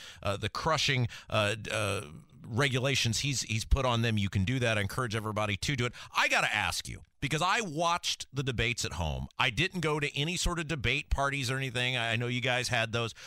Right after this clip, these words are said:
I'm too nervous, right? Like, I felt I would be a giant distraction.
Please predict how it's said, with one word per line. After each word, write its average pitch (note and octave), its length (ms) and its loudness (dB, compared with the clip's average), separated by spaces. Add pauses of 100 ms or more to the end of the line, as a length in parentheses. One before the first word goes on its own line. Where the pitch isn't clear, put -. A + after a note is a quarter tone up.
(240)
I'm C#4 360 2
too G#3 340 2
nervous, A2 560 0
right? A#2+ 320 0
Like, B2+ 260 -2
I G3 340 0
felt E3+ 220 0
I D#3 60 2
would D3 140 -2
be B2+ 120 -2
a A2+ 40 0
giant C3+ 420 0
distraction. B2 720 -2